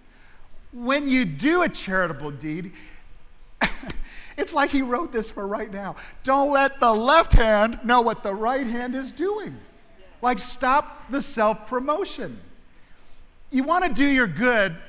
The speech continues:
See, see, this has no regard for the dignity of the person you're doing it for. I saw,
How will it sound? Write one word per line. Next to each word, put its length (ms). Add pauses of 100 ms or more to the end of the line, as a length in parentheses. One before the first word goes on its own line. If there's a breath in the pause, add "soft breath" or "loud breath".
See, 280 (140 loud breath)
see, 200
this 580 (140 loud breath)
has 280
no 280
regard 640
for 140
the 120
dignity 540
of 120
the 60
person 440
you're 100
doing 380
it 140
for. 80 (420 loud breath)
I 80
saw, 340